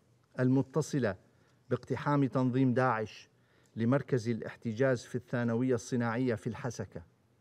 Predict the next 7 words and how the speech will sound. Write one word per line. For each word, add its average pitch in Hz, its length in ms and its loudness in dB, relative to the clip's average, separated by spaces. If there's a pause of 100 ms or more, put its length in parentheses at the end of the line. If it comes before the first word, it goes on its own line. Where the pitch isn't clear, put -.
(360)
وتوقيت 123 680 0
حصوله 110 580 -4 (840)
تهدف 156 420 2
بوضوح 147 680 0 (580)
إلى 131 340 2
إعادة 156 360 4
تدوير 143 840 0